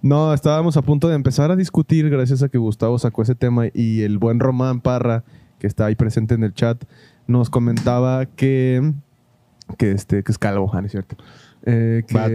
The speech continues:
Speaker 2: Bunny.
Speaker 1: que Bad Bunny.
Speaker 2: Está
Speaker 1: Bad
Speaker 2: bien
Speaker 1: Bunny
Speaker 2: encabronado.
Speaker 1: se enojó porque una I A
Speaker 2: Bueno, ahí te,
Speaker 1: hizo
Speaker 2: espérate, ahí te va. No, no, no, no lo digas así tan a lo pendejo.
Speaker 1: A ver.
Speaker 2: El Bad Bunny supuestamente se había retirado, güey.
Speaker 1: Ajá.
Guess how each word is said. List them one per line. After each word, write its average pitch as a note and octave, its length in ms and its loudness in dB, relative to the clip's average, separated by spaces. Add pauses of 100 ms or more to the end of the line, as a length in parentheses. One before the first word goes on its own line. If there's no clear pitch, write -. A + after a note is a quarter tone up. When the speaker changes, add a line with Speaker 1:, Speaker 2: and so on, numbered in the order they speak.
Speaker 2:
Bunny. A2+ 420 0
Speaker 1:
que B2 140 0
Bad A#2+ 180 2
Bunny. A#2 320 2
Speaker 2:
Está A#2 200 -2
Speaker 1:
Bad A2 60 0
Speaker 2:
bien A#2+ 140 0
Speaker 1:
Bunny B2+ 160 0
Speaker 2:
encabronado. A#2+ 560 0
Speaker 1:
se B2+ 120 0
enojó E3 580 0 (340)
porque A#2+ 320 0
una C3 220 2
I C#3+ 160 2
A F#3+ 360 -2 (100)
Speaker 2:
Bueno, A#2+ 200 0
ahí A2+ 140 2
te, - 80 -2
Speaker 1:
hizo C3+ 100 -2
Speaker 2:
espérate, G#2+ 300 -4
ahí A2 60 -2
te B2 120 -2
va. G2+ 140 -4 (160)
No, F#2 180 0
no, G2 160 0
no, A#2 180 0
no B2+ 140 0
lo C3+ 80 0
digas B2 160 -2
así B2+ 160 -2
tan A#2+ 200 -4
a G#2 40 -4
lo F#2 180 -6
pendejo. F2 400 -8 (120)
Speaker 1:
A G#2+ 100 0
ver. G2 260 -2 (1200)
Speaker 2:
El A2+ 160 0
Bad B2+ 140 -2
Bunny C3+ 500 -2 (260)
supuestamente G2+ 560 -4
se A2 60 -2
había G2 140 -2
retirado, A2 500 -2
güey. D#2+ 180 -6 (680)
Speaker 1:
Ajá. A2 280 0